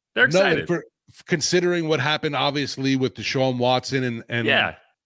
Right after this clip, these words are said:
Speaker 2: and just in general, it would be an amazing, like, you talk about wiping the sle-, the slate clean. It'd be ama-, amazing for them if just bringing in a guy like Sean Payton,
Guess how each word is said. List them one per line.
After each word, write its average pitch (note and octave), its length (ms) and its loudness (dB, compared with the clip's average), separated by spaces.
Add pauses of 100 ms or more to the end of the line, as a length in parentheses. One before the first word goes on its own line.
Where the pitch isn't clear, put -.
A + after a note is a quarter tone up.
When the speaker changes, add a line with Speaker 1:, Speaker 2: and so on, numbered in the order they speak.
(180)
Speaker 2:
and C#3+ 160 -2
just F#3+ 220 2
in E3+ 200 0
general, C#3+ 540 0
it C#3 100 0
would C3+ 180 4
be C#3 140 4
an C3+ 80 2
amazing, A#2+ 840 -2
like, A2+ 300 -2 (460)
you C3+ 100 -6
talk D3+ 240 2
about B2 320 0
wiping C3 420 0
the B2 120 0
sle-, C3 400 -4
the B2+ 100 -2
slate C3+ 320 0
clean. B2 400 -2 (380)
It'd E3+ 120 0
be F#3+ 120 2
ama-, D#3+ 420 2
amazing D3 400 0
for C3 140 -2
them C#3 220 0
if A2 120 -6
just A#2+ 240 -2
bringing C#3 280 -2
in B2+ 100 0
a A#2+ 40 -4
guy B2+ 180 0
like A#2 200 -2
Sean B2+ 320 -2
Payton, A#2+ 460 0